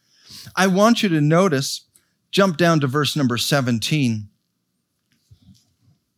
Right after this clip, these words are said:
I want you to notice, first off, he speaks roughly to them.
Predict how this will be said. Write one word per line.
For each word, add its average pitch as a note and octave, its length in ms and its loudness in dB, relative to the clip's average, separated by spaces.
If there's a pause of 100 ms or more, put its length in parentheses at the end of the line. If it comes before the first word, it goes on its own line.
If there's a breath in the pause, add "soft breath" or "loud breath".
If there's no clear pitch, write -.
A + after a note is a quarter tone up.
(760)
I - 80 -2
want F3+ 240 2
you F3+ 60 0
to D#3+ 80 0
notice, D#3 360 2
first G3 320 -2
off, E3 180 -2
he D#3+ 180 0
speaks - 600 -6
roughly G2+ 920 -2 (160)
to C3 140 -2
them. A2 380 -8